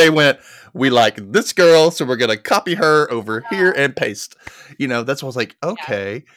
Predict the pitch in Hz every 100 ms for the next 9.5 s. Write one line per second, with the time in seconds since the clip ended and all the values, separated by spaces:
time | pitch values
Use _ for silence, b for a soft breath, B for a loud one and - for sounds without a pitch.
0 | b b b b _ _ 113 107 104 101
1 | 101 95 92 117 _ _ _ _ _ -
2 | 339 - 247 196 165 180 - 302 220 359
3 | 226 156 - 143 113 98 85 85 78 -
4 | - - - - _ 302 294 _ 294 -
5 | _ 320 339 247 247 233 240 254 254 247
6 | 262 _ _ _ _ _ 190 190 196 220
7 | - 220 185 175 247 220 226 220 196 180
8 | 175 165 170 214 214 233 240 190 185 180
9 | 170 180 196 185